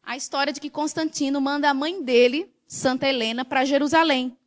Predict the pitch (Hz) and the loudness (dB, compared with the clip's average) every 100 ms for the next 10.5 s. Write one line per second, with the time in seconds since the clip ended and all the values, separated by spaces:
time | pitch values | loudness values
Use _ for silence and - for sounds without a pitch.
0 | _ _ _ _ _ _ _ _ _ 247 | _ _ _ _ _ _ _ _ _ -16
1 | 208 - 220 - 240 233 247 - 190 165 | -14 -6 -4 -4 -6 -6 -10 -12 -14 -12
2 | 170 147 101 180 175 196 202 208 226 214 | -14 -14 -16 -16 -14 -12 -8 -8 -6 0
3 | 226 247 208 185 175 170 160 202 - - | 2 2 0 0 -4 -10 -12 -14 -18 -20
4 | - 196 240 - 247 240 240 247 240 226 | -6 2 2 2 -8 -6 -8 -6 -2 2
5 | 226 233 233 208 196 202 208 - 196 190 | 2 2 -2 -8 -6 -6 -8 -8 -8 -8
6 | 196 226 233 220 226 233 247 240 202 202 | -8 -6 -4 -2 -4 -4 -4 -4 -4 -4
7 | 240 247 190 170 _ _ - 214 220 254 | -2 -4 -12 -16 _ _ -14 -10 -6 -6
8 | 254 254 233 175 196 233 220 214 226 247 | -6 -6 -6 -6 -4 -4 -6 -8 -8 -8
9 | 226 190 208 196 208 220 202 202 190 202 | -6 -6 -8 -6 -6 -6 -6 -8 -6 -6
10 | 196 185 226 196 170 | -6 -6 -6 -8 -12